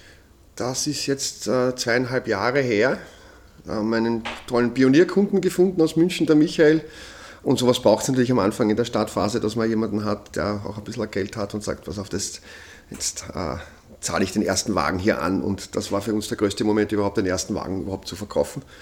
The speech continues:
Weil bis dahin war es ja eine drei D Visualisierung und eine ganz gute Idee, aber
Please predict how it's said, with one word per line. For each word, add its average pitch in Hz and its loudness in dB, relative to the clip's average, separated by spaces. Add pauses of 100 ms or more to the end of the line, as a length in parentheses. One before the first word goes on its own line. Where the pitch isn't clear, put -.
(240)
Weil 107 -6
bis 104 -2
dahin 107 -4
war 101 2
es 101 -4
ja 110 -2
eine 101 -2
drei 104 -4
D 98 -4
Visualisierung 110 0 (800)
und 104 -4
eine 104 0
ganz 104 -2
gute 107 0
Idee, 101 -2 (140)
aber 101 -6